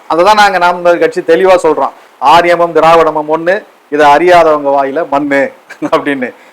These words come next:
இனிமேலாவது தேர்தல்கள்ல சிந்திச்சு வந்து நீங்க யாரு சரியானவர்களா இருப்பாங்க, சரியான நிலைப்பாடோட போறாங்கன்றத முடிவெடுத்து வாக்களிக்கணும் அப்படின்றத இந்த நேரத்துல நான் வந்து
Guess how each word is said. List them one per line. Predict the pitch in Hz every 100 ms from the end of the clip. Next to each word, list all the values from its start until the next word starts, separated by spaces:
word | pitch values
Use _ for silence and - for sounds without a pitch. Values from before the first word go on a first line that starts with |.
| _
இனிமேலாவது | 156 202 226 214 202 185 185 208
தேர்தல்கள்ல | 160 156 147 135 131 151 147 _ _
சிந்திச்சு | 190 226 240 -
வந்து | 196 175 180
நீங்க | 165 156 180 185 - -
யாரு | 147 190 220 220 185 - _
சரியானவர்களா | - 175 190 196 185 175
இருப்பாங்க, | 170 156 151 170
சரியான | 160 156 175 170 165
நிலைப்பாடோட | 147 165 156 147 151 147
போறாங்கன்றத | 139 135 127 156 185 _ _ 156
முடிவெடுத்து | 190 247 - 208
வாக்களிக்கணும் | 165 160 151 131 131 110
அப்படின்றத | 139 151 170
இந்த | 214 175
நேரத்துல | 180 202 214 196
நான் | 160
வந்து | 147 143 151 135 123 110